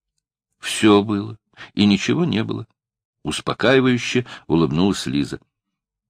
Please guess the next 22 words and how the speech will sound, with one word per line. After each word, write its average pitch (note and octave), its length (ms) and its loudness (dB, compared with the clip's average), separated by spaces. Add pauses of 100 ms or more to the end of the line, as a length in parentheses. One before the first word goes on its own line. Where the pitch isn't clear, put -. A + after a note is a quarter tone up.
(120)
«Поле F#3 320 8
сражения G#2 640 0
всегда F2 440 0
лишь C3+ 360 -2
внутри G2 640 -2
тебя. C#2+ 480 -6 (560)
Ты D3+ 160 8
сам C3 360 2
себе C#2+ 380 -2
и - 180 -2
победитель, C3 800 0
и C3+ 60 4
палач, B2+ 680 2
и G#2 120 2
жертва. F#2 580 0 (960)
Дважды D3 960 4 (340)
одна G#2+ 560 4
голова G#2+ 400 4
с - 140 -6
плеч F#2 420 0
не D2+ 200 -2
летит». - 560 -8